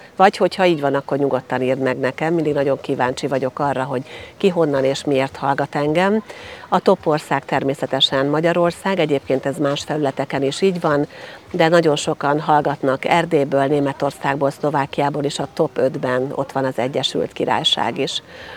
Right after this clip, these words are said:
Ö, rengeteg megosztást kapott az Örömvilág Podcast a Spotify-on keresztül, a Facebookon, a WhatsAppon, sőt, még S M S-ben is nagyon sokan megosztották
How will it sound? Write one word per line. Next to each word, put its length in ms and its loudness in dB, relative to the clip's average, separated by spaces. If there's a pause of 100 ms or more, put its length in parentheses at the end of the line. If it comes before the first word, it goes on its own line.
(460)
Ö, 60 -4 (240)
rengeteg 640 4
megosztást 600 0
kapott 460 -4
az 420 2
Örömvilág 480 2
Podcast 680 -4
a 360 0 (260)
Spotify-on 720 2
keresztül, 720 2 (580)
a 220 6
Facebookon, 840 4
a 220 0
WhatsAppon, 500 0
sőt, 300 -2
még 220 2 (100)
S 100 -2
M 240 0
S-ben 280 0
is 220 0
nagyon 280 0
sokan 320 -4
megosztották 1000 -2